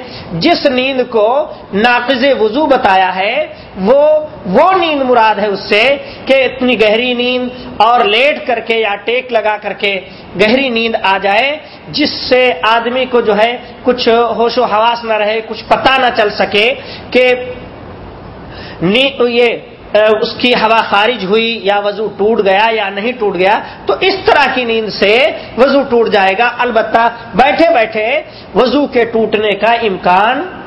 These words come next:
کم ہوتا ہے جبکہ آدمی ٹیک لگائے ہوئے نہ ہو تو۔ مسئلہ سمجھ میں آ گیا؟ جی۔ ایک حدیث اور آگے آئے گی، اس کی وضاحت بھی تھوڑی سی میں یہاں پر کر دوں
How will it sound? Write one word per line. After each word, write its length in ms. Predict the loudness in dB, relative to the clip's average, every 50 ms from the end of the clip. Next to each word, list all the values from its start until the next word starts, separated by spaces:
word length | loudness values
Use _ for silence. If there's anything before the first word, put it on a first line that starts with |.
| -16 -16 -14 -2 0
کم 200 | 0 2 2 0
ہوتا 400 | -2 -2 0 2 2 2 2 2
ہے 140 | 0 0
جبکہ 440 | 0 -2 -4 -2 -2 0 0 0 0 -2 -8 -14 -8 0
آدمی 320 | 2 2 2 4 2 0
ٹیک 320 | 0 0 -2 -2 -2 0 0
لگائے 320 | 0 2 4 4 2 2
ہوئے 260 | 0 0 0 0 0
نہ 100 | 0 0
ہو 280 | -2 -2 -2 -2 -4 -4
تو۔ 240 | -2 -2 -4 -4 -4 -8 -12 -16 -16 -18 -18 -18 -18 -18 -18 -18 -18 -18 -18 -18 -18 -18 -18 -18 -18 -18 -18 -18 -18 -18 -18 -18 -18 -18 -18 -18 -10 -4
مسئلہ 220 | -4 -2 0 0 0 0
سمجھ 180 | 0 -2 -2 0
میں 120 | 0 0
آ 60 | -2 0
گیا؟ 200 | -2 -2 -4 -4 -6 -12 -16 -16 -18 -18 -18 -18 -18 -18 -18 -18 -18 -18 -18 -14 -14
جی۔ 120 | -14 -14 -14 -14 -18 -18 -18 -18 -18 -18 -18 -18 -18 -18 -18 -18 -18 -18 -18 -18 -18 -18 -18 -16 -16 -16 -18 -18 -18 -18 -10 -2
ایک 240 | 0 0 2 2 -2
حدیث 320 | -2 0 0 0 0 0 0 2
اور 200 | 4 4 4 2 0 0
آگے 300 | 0 0 0 2 2 2
آئے 260 | 2 2 0 -2 -2 -6
گی، 180 | -8 -8 -8 -10 -14 -18 -18 -16 -16 -16 -16 -16 -18 -18 -18 -18 -18 -18 -18 -18 -18 -18 -18 -18 -18 -18 -18 -18 -18 -18 -18 -18 -18 -18 -18 -18 -14 -2 -2
اس 160 | -2 -2 0
کی 160 | 0 0 2
وضاحت 380 | 2 2 2 2 2 2 0 -2
بھی 180 | -2 -4 -4
تھوڑی 300 | 0 0 0 2 2 0
سی 140 | -2 -2 -2
میں 140 | 0 0 0
یہاں 220 | 0 0 -2 -4
پر 140 | -2 -2 -4
کر 180 | -2 -2 -4 -2
دوں 420 | 0 -2 -2 -2 -4 -10 -16 -18